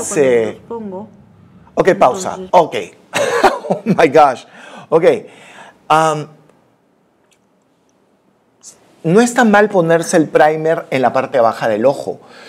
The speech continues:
Speaker 1: Si vas a poner sombras en la parte baja del ojo, está muy bien, porque obviamente párpado superior, párpado inferior, todo bien. Pero lo estás usando como un corrector de ojeras.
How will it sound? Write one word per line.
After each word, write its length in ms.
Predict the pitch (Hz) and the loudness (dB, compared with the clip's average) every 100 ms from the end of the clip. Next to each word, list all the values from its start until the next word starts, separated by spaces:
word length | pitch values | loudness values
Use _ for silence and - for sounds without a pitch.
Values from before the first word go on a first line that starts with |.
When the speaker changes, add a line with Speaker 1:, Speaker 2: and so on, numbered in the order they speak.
| - | -20
Speaker 1:
Si 180 | - 127 | -10 0
vas 200 | 127 - | 0 0
a 40 | 147 | -4
poner 260 | 107 110 | -2 -2
sombras 500 | 107 143 135 131 127 | 0 0 2 0 0
en 80 | 131 | -2
la 120 | 104 | -2
parte 240 | 110 110 110 | -4 -2 0
baja 280 | 110 - 139 | 0 0 0
del 100 | 143 | 0
ojo, 160 | 143 | -2
está 160 | 151 165 | -6 -4
muy 200 | 165 170 | 0 2
bien, 260 | 214 180 104 | 2 0 -4
porque 280 | 113 147 - | -6 -6 0
obviamente 560 | 143 147 139 139 143 | 0 2 0 -2 -2
párpado 400 | 139 131 127 131 | 0 0 2 0
superior, 480 | - 135 135 135 139 | 0 -4 0 2 2
párpado 300 | 139 123 123 | 0 0 0
inferior, 480 | 123 123 147 123 - - _ | -2 0 2 2 2 -14 _
todo 200 | 208 196 | 2 4
bien. 260 | 190 151 - - - - - - | 4 0 -6 -20 -20 -20 -20 -14
Pero 180 | 135 | -12
lo 120 | 131 120 | -10 -12
estás 160 | - | -10
usando 380 | 165 - 190 196 | -10 -2 -2 0
como 180 | 165 139 | -2 -2
un 80 | 160 | -4
corrector 440 | 175 151 - 165 | -2 -4 -4 -4
de 60 | 165 | -4
ojeras. 640 | - 170 185 120 - - | -4 -4 -4 -4 -8 -20